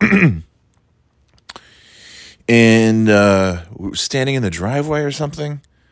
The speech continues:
uh, and, and down at the, the end of the street, we heard, uh, just a lot of, you know, hollering and, you know, laughing and, uh, you know, just a lot of noise.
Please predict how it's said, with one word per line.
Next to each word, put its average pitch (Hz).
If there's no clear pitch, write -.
uh, 78
and, 80
and 80
down 107
at 101
the, 95
the 95
end 107
of 98
the 87
street, 120
we 90
heard, 85
uh, 73
just 175
a -
lot 90
of, 82
you -
know, 76
hollering 101
and, 76
you -
know, -
laughing 95
and, 82
uh, 339
you 220
know, 113
just 123
a 127
lot 139
of 135
noise. 156